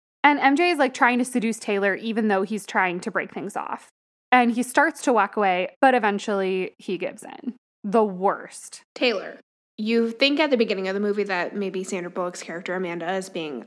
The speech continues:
Speaker 2: hard on M J in the first scene.
Speaker 1: Mm-hmm.
Speaker 2: But now I'm like, "No, I'm with Amanda. I think she was in the right to, like, call her out."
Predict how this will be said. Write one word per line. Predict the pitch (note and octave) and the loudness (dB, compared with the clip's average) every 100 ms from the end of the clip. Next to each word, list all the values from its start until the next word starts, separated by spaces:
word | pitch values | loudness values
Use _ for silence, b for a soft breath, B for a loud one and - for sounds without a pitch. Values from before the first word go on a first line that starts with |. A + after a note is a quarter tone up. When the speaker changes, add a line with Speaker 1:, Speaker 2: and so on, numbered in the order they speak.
| - | -14
Speaker 2:
hard | - F#3 F3 A#3 | -2 0 4 2
on | C4 | 2
M | B3+ C4+ | 0 0
J | C4+ D4 D4 D#4 D#4 _ _ _ - | 0 -2 0 -2 -6 _ _ _ -4
in | A3 | -4
the | G#3+ | 0
first | G3+ G3+ | -2 -4
scene. | - D#3 F#3 B3 C#4 C4+ | -6 -4 -4 -4 -2 2
Speaker 1:
Mm-hmm. | B3+ A3+ | 2 2
Speaker 2:
But | A3 | 0
now | G#3+ | 0
I'm | G#3 | 0
like, | G3 F#3+ - _ - | -2 -4 -16 _ -4
"No, | C#4 C#4 C4+ C4 | 0 0 -2 -2
I'm | A#3 | 0
with | A3 G3+ | 0 -2
Amanda. | G3 F#3+ G3 F#3+ F3+ - | -4 -4 -2 -2 -2 -4
I | |
think | G3+ G3 | -6 -8
she | - G3 F#3 | -6 -6 -4
was | G3+ G3 | -6 -6
in | G3 | -6
the | F#3+ | -4
right | F#3 F#3 - - | -4 -4 -6 -8
to, | F3+ | -6
like, | C#3+ - | -6 -4
call | G3+ F3+ | -4 -4
her | F#3 - | -6 -4
out." | D#3+ E3 - | -2 -4 -4